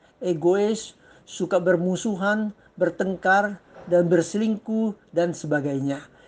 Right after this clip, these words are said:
yang melanggar perintah Tuhan. Orang Kristen sering juga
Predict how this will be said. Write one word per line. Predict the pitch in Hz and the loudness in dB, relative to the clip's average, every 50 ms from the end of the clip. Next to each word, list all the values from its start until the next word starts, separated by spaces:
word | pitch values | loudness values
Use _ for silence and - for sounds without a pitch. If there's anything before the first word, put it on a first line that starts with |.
| _ _ | _ _
yang | - 185 208 220 226 | -2 0 2 2 2
melanggar | 226 220 214 233 233 220 208 208 202 202 202 220 226 226 220 202 175 190 196 196 202 185 | 2 2 2 0 0 0 0 -2 -2 -2 -2 -2 -2 -2 -4 -2 -2 -2 -2 -2 -4 -6
perintah | - - 208 214 208 196 185 - 202 208 | -6 -6 -4 -4 -4 -4 -2 -2 -4 -2
Tuhan. | - 254 247 226 233 196 170 - - _ _ _ - - - - - - - - _ - | -2 -4 -4 -4 -6 -10 -12 -14 -20 _ _ _ -20 -20 -20 -20 -20 -20 -20 -20 _ -4
Orang | - 175 180 180 175 175 - | -2 0 0 0 -2 -2 -4
Kristen | - 277 247 - - - - 170 151 147 151 | -2 -2 -2 -2 -6 -10 -8 -8 -6 -6 -6
sering | 131 - - - - 160 151 190 226 226 190 | -6 -8 -8 -6 -4 -4 -2 0 0 -2 -2
juga | 147 147 160 131 170 - - - | -2 -4 -4 0 0 0 0 -2